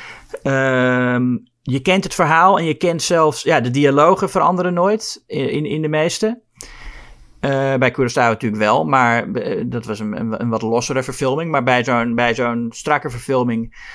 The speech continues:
verandert er gewoon niks aan het, aan het scenario. Dat is gewoon het, het, wat, wat, wat Shakespeare schreef en daar ga je hooguit wat scènes uit weghalen. Ehm, maar toch, eh, blijft het altijd leuk om te zien, ja, eh, hoe, hoe mensen dat dan invullen. Als je gewoon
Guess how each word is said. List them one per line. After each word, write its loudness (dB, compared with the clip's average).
verandert 2
er 2
gewoon 2
niks -2
aan 2
het, -2
aan 2
het -4
scenario. 2
Dat 0
is -4
gewoon 0
het, -6
het, -6
wat, -6
wat, -4
wat -4
Shakespeare -2
schreef 0
en 0
daar 2
ga -2
je 2
hooguit 2
wat -4
scènes -2
uit -2
weghalen. -2
Ehm, 2
maar 0
toch, 4
eh, -2
blijft 4
het -6
altijd 2
leuk 2
om -2
te -4
zien, -4
ja, 2
eh, -2
hoe, -4
hoe -2
mensen -2
dat 0
dan 0
invullen. -2
Als -2
je -4
gewoon -2